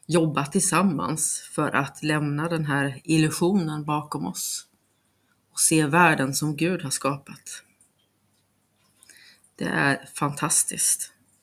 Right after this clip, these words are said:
Det har hänt väldigt mycket med mig sedan jag kom i kontakt med Ekim Tillsammans. Jag har utvecklats i en takt som jag inte trodde var möjlig.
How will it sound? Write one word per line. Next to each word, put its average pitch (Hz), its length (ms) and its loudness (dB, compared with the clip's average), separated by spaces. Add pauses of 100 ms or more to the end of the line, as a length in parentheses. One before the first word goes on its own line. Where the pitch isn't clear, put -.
(840)
Det - 60 -2
har 151 80 2
hänt 175 300 6
väldigt 160 460 4
mycket 170 260 -2
med 156 100 4
mig 165 240 0
sedan 156 220 0
jag 147 200 0
kom 180 160 0
i 180 100 2
kontakt 170 440 -2
med 180 160 0
Ekim 175 320 -4
Tillsammans. 170 840 -2 (1400)
Jag 160 200 0
har 151 320 2
utvecklats 196 720 2
i - 20 2
en 170 140 -2
takt - 440 -4
som 156 480 -2 (800)
jag 165 100 0
inte 160 200 0
trodde 156 260 -2
var 151 100 0
möjlig. 160 720 0